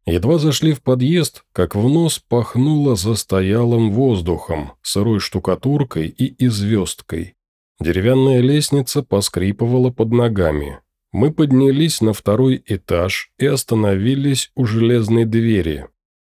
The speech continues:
Незнакомец согнул палец и тихо постучал по полотну, выбивая какой-то код. Металлический звук коротким эхом разошелся по подъезду и стих в сумраке лестничных площадок и маршей.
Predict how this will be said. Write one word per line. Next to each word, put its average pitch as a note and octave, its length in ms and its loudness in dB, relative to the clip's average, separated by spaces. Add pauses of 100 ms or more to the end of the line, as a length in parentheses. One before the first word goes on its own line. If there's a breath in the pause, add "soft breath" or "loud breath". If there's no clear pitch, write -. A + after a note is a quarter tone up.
(320)
Незнакомец G2 840 0
согнул B2 560 2
палец C#3 480 0
и G2+ 80 -4
тихо D3+ 320 -2
постучал B2 720 0
по B2 160 -2
полотну, B2+ 640 0
выбивая F#2+ 580 0
какой-то G#2+ 460 -4
код. - 460 -6 (600)
Металлический G#2+ 720 0
звук A2+ 420 -2
коротким A#2 560 0
эхом C3 320 2
разошелся G#2 720 0
по F#2+ 140 -4
подъезду G2+ 640 -2
и C3+ 220 -2
стих E3 420 -2
в - 60 -10
сумраке C#3+ 560 0
лестничных B2 800 0
площадок G#2+ 720 0
и B2+ 60 4
маршей. G2+ 720 0